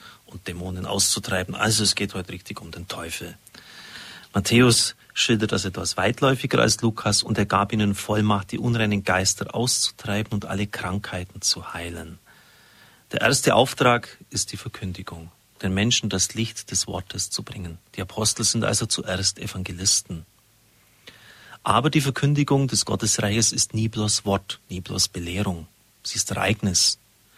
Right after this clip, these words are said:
So wie Jesus selber Ereignis ist, Gottes Wort in Person. Ihn ankündigend führen sie in die Begegnung mit ihm. Weil die Welt von den Mächten der Finsternis beherrscht wird,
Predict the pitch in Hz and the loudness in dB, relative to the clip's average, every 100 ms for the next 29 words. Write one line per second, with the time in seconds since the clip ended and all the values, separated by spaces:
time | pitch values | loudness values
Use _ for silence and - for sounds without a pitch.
0 | _ - 101 117 110 104 - 127 147 110 | _ 0 4 6 6 4 4 4 4 2
1 | 101 95 98 101 - - - - 117 127 | 2 0 2 2 2 0 -2 2 2 2
2 | - 113 139 - 107 - 113 - 127 131 | 2 2 2 0 -4 0 0 2 4 6
3 | 92 - _ _ _ - - - - - | 4 -2 _ _ _ -20 -20 -20 -20 -20
4 | _ - 135 - 107 147 - 151 151 156 | _ 2 4 4 4 2 2 2 2 2
5 | 156 151 - _ _ - 120 131 135 123 | 0 -2 -6 _ _ -4 2 4 4 2
6 | 107 101 - 110 - 92 85 - 95 87 | 0 0 0 0 0 -4 -4 -10 -14 -16
7 | - _ _ _ _ _ _ _ _ _ | -18 _ _ _ _ _ _ _ _ _
8 | _ - - _ _ _ _ _ _ - | _ -20 -20 _ _ _ _ _ _ -20
9 | _ - 104 117 120 107 117 147 - 117 | _ 0 4 6 6 6 6 2 0 2
10 | 107 98 113 - - 101 98 - 143 - | 4 4 4 0 -2 0 0 0 0 2
11 | - 98 92 92 85 92 - - - 151 | 2 2 2 -2 -2 0 0 0 0 0
12 | - | -2